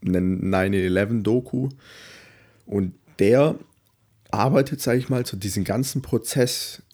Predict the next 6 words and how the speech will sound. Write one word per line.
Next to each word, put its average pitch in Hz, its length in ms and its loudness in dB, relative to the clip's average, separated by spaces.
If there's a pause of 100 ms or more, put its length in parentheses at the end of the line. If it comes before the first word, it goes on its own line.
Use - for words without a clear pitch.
wie 95 100 -4
Donald 98 320 0
Trump 101 460 -4 (560)
Präsident 107 760 0
wird, 90 760 -2
ähm, 92 640 -6